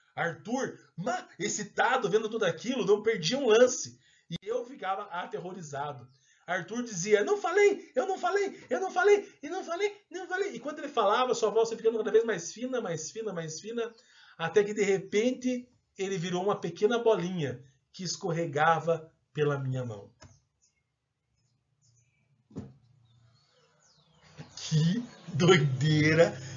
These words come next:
é essa, cara? Que loucura, meu! Gente,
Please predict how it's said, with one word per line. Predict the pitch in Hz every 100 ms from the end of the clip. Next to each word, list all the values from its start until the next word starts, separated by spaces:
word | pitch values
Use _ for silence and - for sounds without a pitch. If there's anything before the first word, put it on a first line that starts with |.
| - -
é | - 523 554 571 587 - 311
essa, | 330 - 392 403
cara? | 403 381 381
Que | 381
loucura, | 415 403 392 349 403 440 392
meu! | 294 - - - - -
Gente, | 127 127 269 381 - 185 117 113